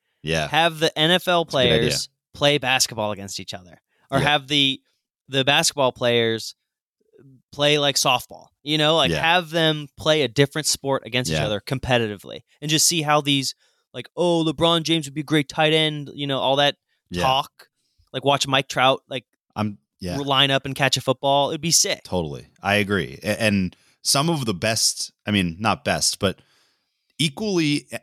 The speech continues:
Speaker 1: equally entertaining at some of these All-Star Weekend type things sometimes is the celebrity game.
Speaker 2: Yeah.
Speaker 1: Because you see, you see these people who don't play this sport,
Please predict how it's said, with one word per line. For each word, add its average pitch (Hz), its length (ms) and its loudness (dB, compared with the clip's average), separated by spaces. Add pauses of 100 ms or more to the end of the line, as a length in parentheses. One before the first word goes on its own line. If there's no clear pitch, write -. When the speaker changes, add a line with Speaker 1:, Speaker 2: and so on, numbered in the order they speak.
(320)
Speaker 1:
equally 175 420 0
entertaining 117 600 0
at 76 120 -6
some 107 220 2
of 104 160 -2
these 101 240 2
All-Star 101 420 0
Weekend 104 400 -2
type 120 220 -4
things 139 420 0 (680)
sometimes 143 540 -2
is 113 160 0
the 110 100 0
celebrity 92 420 0
game. - 140 -20 (520)
Speaker 2:
Yeah. 175 140 2
Speaker 1:
Because 110 200 2
you 113 80 0
see, 127 500 0 (260)
you 113 100 -6
see - 160 2
these 120 160 0
people 131 340 -2
who 98 80 -2
don't 113 280 0
play 120 180 0
this 82 160 -2
sport, - 360 -6